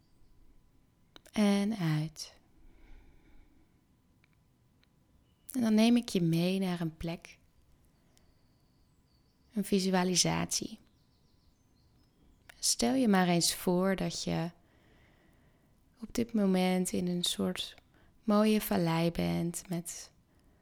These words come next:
bomen vol verse groene blaadjes. En je zit in het gras naast een kabbelend beekje. Je kijkt naar het beekje,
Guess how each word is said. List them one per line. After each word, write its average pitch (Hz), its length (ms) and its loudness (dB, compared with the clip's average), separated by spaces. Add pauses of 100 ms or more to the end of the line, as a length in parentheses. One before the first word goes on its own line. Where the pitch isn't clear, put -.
(300)
bomen 175 920 4
vol 190 300 -2
verse 190 460 -2
groene 190 340 0
blaadjes. 170 880 -2 (1500)
En 226 80 -2
je 214 120 4
zit 226 220 4
in 214 120 4
het 190 140 2
gras - 680 -2 (1200)
naast 185 400 2
een 175 180 0
kabbelend 180 540 4
beekje. 165 520 -2 (2750)
Je 240 320 -4
kijkt 190 460 0
naar 175 140 0
het 165 140 -2
beekje, 160 600 -4